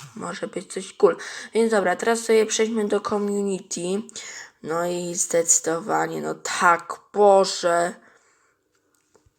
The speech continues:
Tak.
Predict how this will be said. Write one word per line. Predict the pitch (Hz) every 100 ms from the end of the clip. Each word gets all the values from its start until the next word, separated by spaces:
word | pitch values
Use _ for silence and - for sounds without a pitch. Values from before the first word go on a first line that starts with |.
| _ _ _ _ _ _ - - - _ _ - - _ _ _ _ _ _ _ _ _ _ _ _ _ _ _ _ _ _ _ _ _ _ _
Tak. | - - -